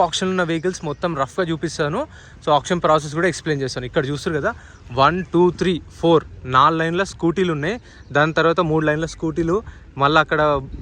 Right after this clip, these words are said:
బైక్స్ ఉన్నాయి. So ఇక్కడ కొన్ని బైక్స్ ఉన్నాయి, ఇవి కూడా ఆప్షన్లో వస్తాయి. కొన్ని అక్కడ దింపుతురు, ఇప్పుడే ట్రాలీ వచ్చింది చూస్తారు కదా, దింపుతురు. And ఇప్పుడు డీటెయిల్స్ గురించి వెళ్తే,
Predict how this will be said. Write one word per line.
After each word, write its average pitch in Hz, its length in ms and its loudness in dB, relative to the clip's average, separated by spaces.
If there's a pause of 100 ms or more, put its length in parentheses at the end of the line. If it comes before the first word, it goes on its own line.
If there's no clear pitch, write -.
(380)
బైక్స్ 151 300 2
ఉన్నాయి. 175 200 -4 (420)
So - 60 -12 (100)
ఇక్కడ 160 260 0
కొన్ని 156 220 -2
బైక్స్ 147 260 0
ఉన్నాయి, - 180 4 (100)
ఇవి 135 120 0
కూడా 143 160 2
ఆప్షన్లో 139 320 -8
వస్తాయి. - 200 -8
కొన్ని 147 160 -10
అక్కడ 135 220 -4
దింపుతురు, 135 400 -6
ఇప్పుడే 156 220 -4 (400)
ట్రాలీ 135 260 2
వచ్చింది 135 240 -6
చూస్తారు 127 220 -6
కదా, 131 160 -4
దింపుతురు. 131 340 -2 (540)
And 123 120 -14 (180)
ఇప్పుడు 180 240 0 (220)
డీటెయిల్స్ 170 380 0
గురించి 170 280 -2
వెళ్తే, 143 240 -2